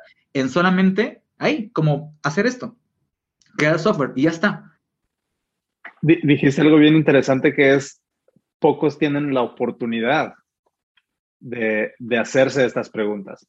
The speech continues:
Speaker 2: ¿A qué te refieres con eso?
Speaker 1: Primero, desde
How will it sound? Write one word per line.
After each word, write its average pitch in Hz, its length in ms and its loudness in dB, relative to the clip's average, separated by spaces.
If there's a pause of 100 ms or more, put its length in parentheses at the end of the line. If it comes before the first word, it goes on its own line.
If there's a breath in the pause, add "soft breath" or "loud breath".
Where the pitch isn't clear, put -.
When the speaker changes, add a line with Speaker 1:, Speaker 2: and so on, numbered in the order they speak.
(140)
Speaker 2:
¿A 120 80 -2
qué 147 100 0
te 143 100 2
refieres 127 360 2
con 110 140 -4
eso? 110 160 -14 (2000)
Speaker 1:
Primero, 175 520 -2
desde 127 680 -2